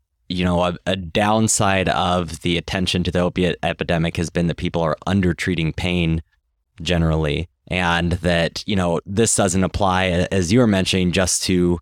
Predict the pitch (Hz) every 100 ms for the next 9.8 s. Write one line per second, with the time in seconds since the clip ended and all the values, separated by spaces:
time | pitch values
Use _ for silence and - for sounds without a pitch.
0 | - _ 82 104 98 - 92 87 92 87
1 | - 87 82 82 80 85 82 - 80 69
2 | - 95 87 87 82 80 85 80 - 87
3 | 80 - 82 80 73 69 - 113 104 90
4 | 80 - _ - - 87 98 85 85 90
5 | 95 90 90 90 92 90 - 80 120 -
6 | 95 82 87 - 71 64 65 82 82 -
7 | _ _ _ - 113 123 123 117 113 110
8 | 101 110 107 110 101 135 160 127 - 85
9 | 76 90 82 - 82 71 76